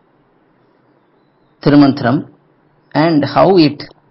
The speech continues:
it was revealed by whom. All of these are explained in this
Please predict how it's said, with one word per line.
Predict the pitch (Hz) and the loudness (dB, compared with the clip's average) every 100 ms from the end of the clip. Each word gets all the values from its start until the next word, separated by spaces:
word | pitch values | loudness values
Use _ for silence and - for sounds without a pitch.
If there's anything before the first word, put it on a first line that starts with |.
| _ _ _ _ _ _ _ _ _ _ _ _ | _ _ _ _ _ _ _ _ _ _ _ _
it | 143 131 | -8 -4
was | 135 127 135 | -2 -2 0
revealed | 127 143 156 120 110 - _ - | 2 4 2 0 -6 -16 _ -10
by | 127 127 | -4 -4
whom. | 123 151 120 - - _ _ _ _ _ _ _ _ _ - | 0 0 0 -2 -18 _ _ _ _ _ _ _ _ _ -2
All | 143 | 2
of | 160 131 | 2 2
these | 143 143 135 | 0 0 0
are | 123 | -2
explained | 113 - - - 139 143 123 | -4 -12 -18 -6 -2 0 0
in | 120 117 | -2 -4
this | 120 120 | -6 -10